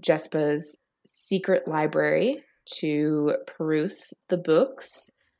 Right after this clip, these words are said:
uh, because he has starborn powers and he thinks that something might jump out to him that, uh, that they might not have looked at yet.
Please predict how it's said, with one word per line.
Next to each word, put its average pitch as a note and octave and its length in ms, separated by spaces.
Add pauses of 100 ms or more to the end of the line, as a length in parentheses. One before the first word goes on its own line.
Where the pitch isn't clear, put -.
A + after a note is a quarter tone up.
(320)
uh, D#3 300
because E3 1040
he F#3+ 300
has E3+ 560
starborn D#3 600
powers D3+ 500
and D#3 100
he E3 100
thinks D#3+ 280
that - 180
something E3+ 440
might D3+ 300
jump D3+ 220
out D3 240
to - 160
him - 280 (100)
that, - 360 (140)
uh, - 240 (520)
that D3+ 180
they D#3+ 100
might D3 220
not C#3+ 140
have - 120
looked - 240
at - 120
yet. - 200